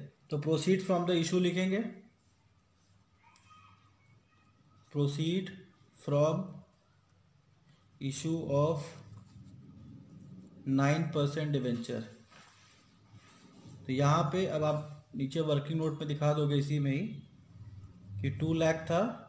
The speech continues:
टू लाख में माइनस हो गया टू थाउजेंड रुपीज,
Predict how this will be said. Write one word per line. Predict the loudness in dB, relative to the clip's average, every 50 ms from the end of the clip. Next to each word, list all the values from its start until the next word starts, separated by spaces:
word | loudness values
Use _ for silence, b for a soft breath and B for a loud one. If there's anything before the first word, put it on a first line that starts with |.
| -20 -20 -20 -20 -20 -20 -20 -20 -20 -20 -20 -20 -20 -20 -20 -12 -6
टू | -6 -4
लाख | 0 2 2 2 2 2 0
में | -2
माइनस | 0 2 2 4 4 2 2 0 0
हो | -2 0 2
गया | 2 0
टू | 0 0 -2 -2
थाउजेंड | 0 0 0 2 2 0 -2 -2
रुपीज, | -2 -2 0 0 0 0 -2